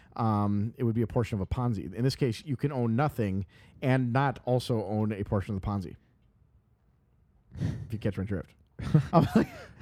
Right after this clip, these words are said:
but, like, yeah, like, they, like, I, I think this, this, this could, if, it would be the funniest thing in the world if OneCoin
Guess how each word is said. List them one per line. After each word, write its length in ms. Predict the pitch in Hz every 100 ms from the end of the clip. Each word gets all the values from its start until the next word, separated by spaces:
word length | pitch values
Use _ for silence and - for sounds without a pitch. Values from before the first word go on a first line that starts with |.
| - 165 143
but, 80 | 185
like, 160 | 190
yeah, 160 | 202 147
like, 180 | 123 147
they, 160 | 156 143 -
like, 240 | 147 143
I, 140 | 120 113
I 60 | 135
think 120 | 151
this, 180 | 139 -
this, 200 | 139 -
this 240 | 147 139
could, 260 | - 147 - - - 151
if, 140 | - 160 -
it 100 | 175
would 120 | 165
be 100 | 160
the 100 | 151
funniest 500 | - 175 196 190 -
thing 280 | 156 135 107 117
in 80 |
the 80 | 117
world 400 | 110 110 78 - - - - -
if 140 | 131 131
OneCoin 640 | 143 147 - 139 123 117